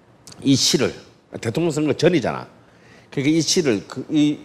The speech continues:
이 오적의 시를 그대로 전제, 전제를 합니다. 근데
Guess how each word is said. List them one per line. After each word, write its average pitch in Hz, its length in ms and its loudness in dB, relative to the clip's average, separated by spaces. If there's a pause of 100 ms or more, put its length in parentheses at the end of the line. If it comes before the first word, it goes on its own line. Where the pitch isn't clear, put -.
(120)
이 139 220 2
오적의 131 480 4
시를 117 300 -2
그대로 113 360 -2
전제, 104 580 -4 (320)
전제를 98 440 -4
합니다. 76 760 -4 (880)
근데 139 540 4